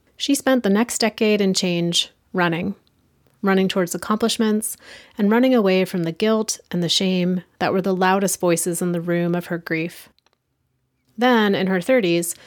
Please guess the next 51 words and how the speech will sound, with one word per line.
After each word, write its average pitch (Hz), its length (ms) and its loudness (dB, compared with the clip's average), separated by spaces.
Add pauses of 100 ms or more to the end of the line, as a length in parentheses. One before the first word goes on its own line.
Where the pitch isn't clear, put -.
(300)
life 269 200 2
unfolded 208 520 2
in 185 80 2
a 180 80 0
way 170 200 2
that 170 140 -2
made 196 240 0
Laurel 180 220 0
stop - 440 -2
running 165 380 -2 (220)
and 190 120 0
start 170 320 0
investigating, 180 840 -4 (760)
something 214 360 0
she 185 140 -4
does 170 220 -2
really 175 220 -2
well 170 400 0
as 170 180 -4
a 175 60 -4
writer 165 380 -2
and 170 200 -6
a 170 60 -6
journalist. 165 720 -6 (1040)
That's 247 240 0
how 254 100 2
we 226 140 2
met. - 280 -4 (580)
She - 180 0
came 269 180 4
to 285 60 2
Dougy 190 240 2
Center 190 260 0
back 175 240 0
in 170 100 -2
two 226 220 -2
thousand 220 340 0
seventeen 170 720 -2
to 208 100 -8
take 233 220 -2
a 247 60 0
tour 175 520 -2
and 202 140 -4
talk 214 240 -4
with 214 100 -2
a 196 60 0
few 175 240 -2
of 170 80 -2
us 170 220 -2
on 185 200 -4
staff. - 600 -4